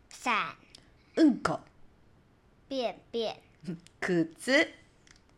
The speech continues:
Speaker 1: 鞋子。
Speaker 2: マスク。
Speaker 1: 口罩。
Speaker 2: ばい菌。
Speaker 1: 细菌。
Speaker 2: 太陽。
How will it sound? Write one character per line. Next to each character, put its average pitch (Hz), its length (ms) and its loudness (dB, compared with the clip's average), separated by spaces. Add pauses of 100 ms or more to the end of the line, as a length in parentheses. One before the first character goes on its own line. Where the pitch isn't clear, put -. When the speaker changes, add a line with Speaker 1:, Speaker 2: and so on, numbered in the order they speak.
(400)
Speaker 1:
鞋 196 340 -8
子。 220 300 -10 (260)
Speaker 2:
マ 262 240 -2
ス - 200 -10
ク。 - 280 -2 (2500)
Speaker 1:
口 214 300 -4
罩。 285 360 6 (520)
Speaker 2:
ば 175 180 2
い 185 80 -2 (100)
菌。 226 320 -4 (460)
Speaker 1:
细 262 380 -6
菌。 247 280 -10 (600)
Speaker 2:
太 247 360 4
陽。 233 440 2